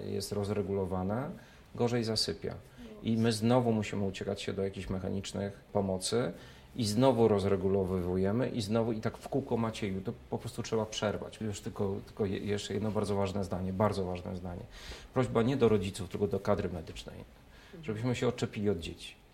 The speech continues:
Speaker 1: Dlatego, że, e, próbujemy, e, państwu jako rodzicom za wszelką cenę pomóc, żeby państwo się wyspali, żeby mama
Speaker 2: No
Speaker 1: nie
Speaker 2: chyba dobrze.
Speaker 1: cierpiała. No tak, cudownie, tylko że właśnie przez to,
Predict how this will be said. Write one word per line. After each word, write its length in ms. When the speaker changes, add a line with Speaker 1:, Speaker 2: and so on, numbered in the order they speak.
Speaker 1:
Dlatego, 380
że, 140
e, 220
próbujemy, 760
e, 120
państwu 420
jako 240
rodzicom 560
za 140
wszelką 380
cenę 220
pomóc, 440
żeby 160
państwo 340
się 120
wyspali, 840
żeby 160
mama 320
Speaker 2:
No 60
Speaker 1:
nie 60
Speaker 2:
chyba 160
dobrze. 200
Speaker 1:
cierpiała. 480
No 120
tak, 460
cudownie, 520
tylko 240
że 120
właśnie 460
przez 400
to, 280